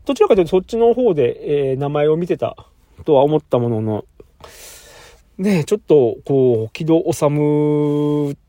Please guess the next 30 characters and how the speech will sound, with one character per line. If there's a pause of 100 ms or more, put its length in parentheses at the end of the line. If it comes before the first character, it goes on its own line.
(340)
ど
う
っ
て
い
う
の
は
ち
ょ
っ
と
び
っ
く
り
し
ま
し
た
ね。 (140)
は
い。 (1120)
ま
あ、
あ
の、 (500)
木
戸
修